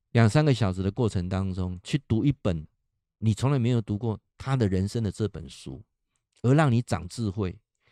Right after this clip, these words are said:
这多好一件事情，怎么不做呢？啊，所以第二件事情，教授告诉你，随时都要改变啊！我以身作则啊！你看看，我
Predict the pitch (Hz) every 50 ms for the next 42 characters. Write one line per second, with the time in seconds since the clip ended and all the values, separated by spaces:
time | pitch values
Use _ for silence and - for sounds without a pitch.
0 | _ _ _ _ _ _ - 202 - - 147 160 147 117 95 101 104 123 127 120
1 | - 131 113 90 67 76 78 78 92 85 - - 110 92 78 60 - - _ _
2 | _ _ _ _ - 85 82 - - 139 139 113 - - 151 151 143 135 147 139
3 | - 143 123 104 98 80 - - _ _ _ _ _ _ _ _ _ _ _ _
4 | _ _ - 135 120 120 123 113 123 113 101 104 110 90 82 - - _ _ _
5 | _ - - - 120 123 135 - - 104 90 104 104 104 95 90 73 67 - -
6 | 78 67 - _ _ _ _ _ _ _ _ _ _ _ _ - 82 78 67 -
7 | _ - 117 147 131 117 101 92 - 127 120 113 - 120 95 82 - - 60 50
8 | - - 87 82 - - 92 95 110 120 117 123 110 - _ - - - - -
9 | - _ _ _ _ _ _ _ _ _ _ _ _ - 120 120 117 113 110 110
10 | 107 107 107 82